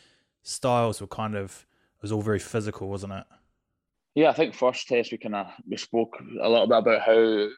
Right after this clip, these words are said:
Speaker 2: how we could sort of test their fitness and come and kinda get them second half. You know, we played the A game a week before it, I think. Um, and second half, we'd scored quite a few points against them. Um,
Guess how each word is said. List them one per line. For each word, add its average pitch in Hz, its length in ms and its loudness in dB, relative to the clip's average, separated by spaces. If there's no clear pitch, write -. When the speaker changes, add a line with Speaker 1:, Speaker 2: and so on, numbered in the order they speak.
Speaker 2:
how 110 80 0
we - 320 -8
could 110 120 -14
sort - 200 -2
of - 60 -20
test 117 220 -2
their 107 100 2
fitness 110 420 -2
and 113 120 -10
come 107 260 -2
and 98 140 -6
kinda 104 160 2
get 101 160 4
them 101 160 0
second 104 320 0
half. 107 320 0
You 107 60 -2
know, 101 40 -2
we 98 100 -2
played 107 240 0
the 92 200 2
A 101 40 2
game 101 280 0
a 104 60 2
week 113 180 0
before 107 320 2
it, 107 80 4
I 90 60 -4
think. 101 240 -6
Um, 95 520 -4
and 107 100 -6
second 104 300 0
half, 104 260 0
we'd 95 100 -6
scored 101 220 -2
quite 98 140 -2
a - 40 -10
few 107 140 -4
points - 480 -2
against 101 360 -4
them. 98 180 -4
Um, 95 300 -6